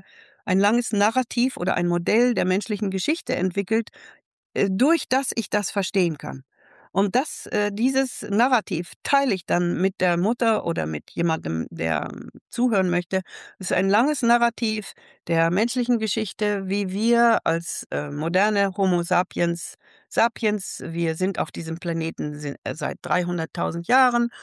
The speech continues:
und wir sind erstmal, äh, haben wir diesen Planeten fröhlich, äh, bevölkert und wir sind immer dem, der wilden Nachrung-, n-, n-, wachsenden Nahrung hinterhergelaufen,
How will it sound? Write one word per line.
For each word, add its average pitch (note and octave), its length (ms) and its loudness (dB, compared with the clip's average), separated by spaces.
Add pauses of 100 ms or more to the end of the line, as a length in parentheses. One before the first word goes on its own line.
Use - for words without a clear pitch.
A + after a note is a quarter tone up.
(240)
und F#3+ 240 2
wir F3 180 2
sind F3 300 0
erstmal, F3+ 680 2
äh, D3+ 100 -2
haben D#3+ 400 0
wir D#3+ 120 -2
diesen D#3 200 -8
Planeten D#3+ 500 -2
fröhlich, E3+ 480 -4
äh, D3 380 -6
bevölkert A#3+ 720 0 (360)
und F#3+ 380 2
wir F#3 100 0
sind F3+ 200 0
immer F#3 220 2
dem, E3+ 380 0 (100)
der D3+ 380 -2
wilden F3+ 320 2
Nachrung-, G#3+ 480 2
n-, F3 280 0
n-, F3+ 280 0
wachsenden F3 500 0
Nahrung G3+ 460 4
hinterhergelaufen, G#3 1000 0